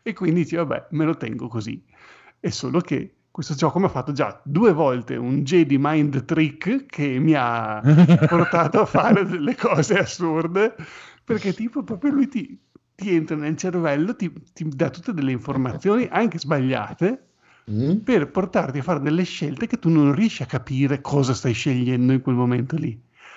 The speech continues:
Speaker 1: Adesso, io ho appena finito Gridfall, che è molto bello, tra parentesi,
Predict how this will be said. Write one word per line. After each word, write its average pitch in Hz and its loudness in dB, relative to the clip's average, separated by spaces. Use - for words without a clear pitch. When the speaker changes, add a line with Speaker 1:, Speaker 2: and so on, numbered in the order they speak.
Speaker 1:
Adesso, 135 -2
io 208 2
ho - -8
appena 170 2
finito 131 -4
Gridfall, 131 -2
che 139 -8
è 156 -2
molto 127 0
bello, 110 -4
tra - -6
parentesi, 127 -4